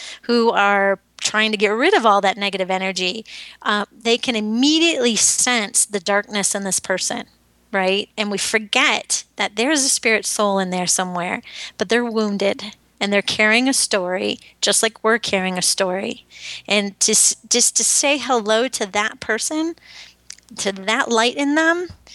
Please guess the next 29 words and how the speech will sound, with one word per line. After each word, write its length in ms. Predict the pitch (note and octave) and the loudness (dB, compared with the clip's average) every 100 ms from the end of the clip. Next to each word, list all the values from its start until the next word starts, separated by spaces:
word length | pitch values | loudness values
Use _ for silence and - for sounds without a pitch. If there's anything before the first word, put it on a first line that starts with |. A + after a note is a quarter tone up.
| - - - _ | -20 -20 -20 _
kind 200 | - C4+ | 0 2
of 40 | |
shifts 580 | C4 - - C#4+ - - | 4 4 2 0 0 -2
the 140 | - G#3+ | -2 -6
whole 840 | - - A3+ A#3 A#3+ B3 B3 A#3+ - - - - | -6 -6 -2 0 2 2 2 0 -6 -20 -20 -6
dynamic 640 | G#3+ G#3 G#3 G#3 G#3+ G3 | -4 -2 -2 0 0 0
of, 260 | G3 G3 F#3 | 0 0 0
like, 500 | F#3+ F#3 F#3 - - - _ | 2 2 0 -4 -14 -18 _
you 380 | - F#3+ G#3+ A3+ | -16 -8 -4 -4
being 360 | G3+ A3 G#3 G#3 | 0 0 2 0
a 60 | |
victim 580 | F#3+ G3+ F#3+ - F#3+ F#3+ | 2 0 0 0 0 0
or, 540 | - G3 F3+ F3+ F3 F3 - - - | 0 2 4 6 4 2 -6 -20 -10
um, 640 | C4+ F#3+ F#3 F#3 F3+ F#3 F3+ | -2 0 0 0 -4 -6 -10
them 320 | F#3+ G3 G#3 G#3+ | -2 0 0 2
being 240 | A3+ G#3+ | 0 0
a 40 | G3 | -2
predator 800 | - G3 F#3+ F#3+ F#3+ F#3+ F#3 F3 - - - | -2 0 2 2 2 2 0 -2 -10 -12 -2
or 580 | G3 F#3+ F#3 F3+ F3+ - | 2 4 4 4 2 0
you 340 | G3 G#3+ A#3+ | 0 2 4
not 300 | A#3 A3 G3+ | 4 4 2
having 340 | F#3+ G#3 G#3 G#3+ | 2 0 0 -2
power 640 | - F#3+ F#3+ F#3+ F#3+ F#3+ F3+ - - | 0 2 2 2 4 2 0 -8 -6
and 140 | F#3+ | 0
they've 200 | G#3 A#3 | 4 4
got 160 | A#3 G3+ | 4 4
all 140 | G3 | 4
the 80 | F#3+ | 4
power. 520 | - - F#3+ F#3 F#3 | 0 2 2 4 2